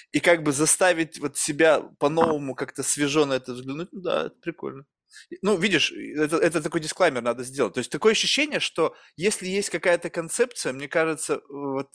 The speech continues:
к-, ее нужно как-то доносить до слушателя. То есть вот вы сейчас услышите. Потому что хрен его знает. Вот если бы ты мне щас не сказал, я бы понятия не имел, что в твоей голове творится. Я прочитал, конечно, в Твиттере, что ты заморочена на путешествиях во времени и истории. Я думаю:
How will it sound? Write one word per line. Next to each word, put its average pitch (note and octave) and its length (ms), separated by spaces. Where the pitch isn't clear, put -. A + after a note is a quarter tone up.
к-, D#3 180
ее E3 160
нужно D#3 260
как-то C#3+ 280
доносить C3 720
до A#2 100
слушателя. - 480
То A2+ 100
есть G#2 140
вот B2 160
вы E3+ 200
сейчас C#3 500
услышите. - 880
Потому E3+ 200
что - 120
хрен D#3+ 240
его A#2 140
знает. G#2+ 220
Вот A#2 140
если D3+ 180
бы - 60
ты - 80
мне C#3 80
щас C3+ 200
не C3+ 60
сказал, B2+ 400
я G#2 120
бы G2+ 120
понятия C3+ 360
не C3 60
имел, B2 120
что A2+ 140
в - 40
твоей A2+ 200
голове A2+ 260
творится. A#2 300
Я C#3+ 40
прочитал, G#3+ 320
конечно, D#3 260
в - 40
Твиттере, C3 360
что A#2 140
ты B2 180
заморочена C#3 760
на B2 100
путешествиях B2+ 840
во A2+ 240
времени C#3 420
и B2 100
истории. A#2 420
Я G2 80
думаю: F#2+ 280